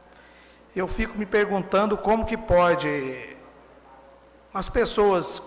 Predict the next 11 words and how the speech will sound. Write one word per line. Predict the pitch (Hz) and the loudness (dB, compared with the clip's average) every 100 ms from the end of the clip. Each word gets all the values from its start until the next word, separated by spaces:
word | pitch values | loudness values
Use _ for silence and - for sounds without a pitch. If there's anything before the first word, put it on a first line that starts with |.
| - | -14
conviver | - 220 202 175 196 | -2 -2 0 2 2
daquela | 185 190 196 | 2 2 2
maneira. | 196 175 170 151 113 - - - - - - - - - - - - - - - - | 4 4 4 4 0 -8 -16 -20 -20 -20 -20 -20 -20 -20 -20 -20 -20 -20 -20 -20 -8
Então | 196 185 233 | -6 0 2
vem | 214 233 | 4 2
aqui | 233 | 2
um | 233 | 0
pedido | 220 208 143 185 180 | 0 -2 0 0 0
meu, | 160 175 160 120 - - | 2 4 4 0 -6 -6
desse | 151 147 | -6 -2
vereador, | 147 135 123 156 160 123 | 0 2 2 2 2 0